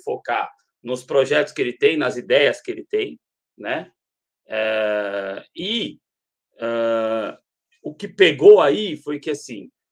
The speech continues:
foi protocolar e foi justo, foi correto. O presidente Lula e a presidenta Dilma, eles se solidarizaram com o Ciro.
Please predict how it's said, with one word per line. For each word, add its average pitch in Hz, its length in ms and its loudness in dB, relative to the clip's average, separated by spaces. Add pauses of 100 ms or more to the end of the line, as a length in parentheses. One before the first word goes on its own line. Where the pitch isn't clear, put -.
foi 214 120 4
protocolar 190 840 -2
e 127 260 -8
foi 147 340 -6
justo, 143 300 -8
foi 127 160 -6
correto. 135 560 -4
O 117 180 -16
presidente 120 400 -8
Lula 117 220 -6
e 123 40 -4
a 120 40 -8
presidenta 120 460 -10
Dilma, 117 340 -8 (420)
eles 120 380 -6 (320)
se 135 100 -16
solidarizaram 120 760 -6
com 147 80 -16
o 151 60 -10
Ciro. 185 360 -8